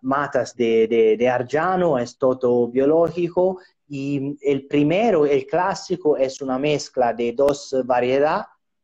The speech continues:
fran-, eh, de tres actualmente, Frantoio, Moraiolo, Lecchino. Esos son tres, eh, variedades de u-, de aceite,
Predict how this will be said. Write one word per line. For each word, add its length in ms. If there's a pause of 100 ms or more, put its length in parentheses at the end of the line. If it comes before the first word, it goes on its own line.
(120)
fran-, 520
eh, 200
de 120
tres 480 (100)
actualmente, 800 (260)
Frantoio, 920
Moraiolo, 840
Lecchino. 840
Esos 420
son 240
tres, 400
eh, 180
variedades 580
de 140
u-, 220
de 180
aceite, 720